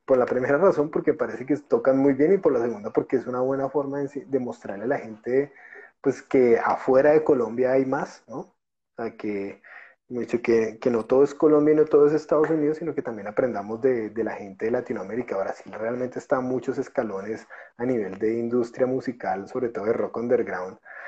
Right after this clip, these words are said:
pero, pero, pues, era una buena forma de, de, de, de, de, de ver algo latino que funcionaba. Entonces,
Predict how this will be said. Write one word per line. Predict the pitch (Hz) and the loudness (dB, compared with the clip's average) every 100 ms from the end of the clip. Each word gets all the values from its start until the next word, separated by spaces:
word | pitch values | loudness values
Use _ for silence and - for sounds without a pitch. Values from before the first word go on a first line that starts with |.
| - _ | -20 _
pero, | - 123 104 98 92 | 2 4 4 0 -4
pero, | 110 104 | -4 -4
pues, | 113 110 | -4 -4
era | 98 110 | -4 -4
una | 120 123 131 | -6 -6 -4
buena | 131 131 131 | -2 -2 -2
forma | - 131 127 131 | 0 0 2 -2
de, | 135 127 - | 0 -2 -2
de, | 120 117 110 | 0 0 -2
de, | 110 - _ | -6 -8 _
de, | 110 101 95 92 92 _ | -6 -6 -6 -12 -16 _
de, | 110 104 107 | -14 -12 0
de | 113 | 2
ver | 101 101 | 2 0
algo | 110 113 | 0 2
latino | 135 120 107 101 107 | 2 2 -2 -10 -8
que | 127 | -6
funcionaba. | 127 120 - 98 92 92 | -6 -6 -8 -8 -8 -8
Entonces, | 87 101 98 113 117 117 | -10 -12 -2 2 4 2